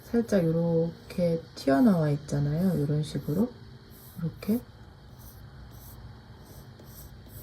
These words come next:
이렇게 튀어나와 있거든요. 이런 식으로. 근데 요거는 정면에서 봤기 때문에 그런 표현은 하지 않아도 된다는 거. 여기는 좀 작게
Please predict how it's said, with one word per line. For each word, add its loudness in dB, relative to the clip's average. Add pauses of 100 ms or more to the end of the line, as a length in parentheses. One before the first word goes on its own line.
(120)
이렇게 -4
튀어나와 6
있거든요. 2
이런 4
식으로. 2 (380)
근데 2
요거는 6
정면에서 8
봤기 0
때문에 6
그런 4
표현은 8
하지 4
않아도 0
된다는 2
거. 0 (320)
여기는 4
좀 8
작게 0